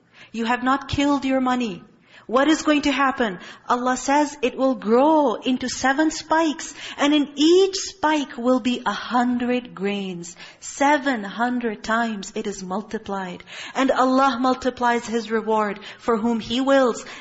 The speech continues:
And Allah is all-encompassing and knowing. Generally, when we spend wealth,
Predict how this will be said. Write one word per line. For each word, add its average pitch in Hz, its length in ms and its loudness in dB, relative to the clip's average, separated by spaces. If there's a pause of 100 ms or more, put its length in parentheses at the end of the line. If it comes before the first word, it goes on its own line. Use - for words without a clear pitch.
And 240 140 0
Allah 226 500 0
is 208 240 -2
all-encompassing 226 1040 -2 (240)
and 196 300 -8
knowing. 185 420 -8 (580)
Generally, 381 520 4
when 302 160 4
we 277 80 0
spend 277 400 -2
wealth, 208 400 -2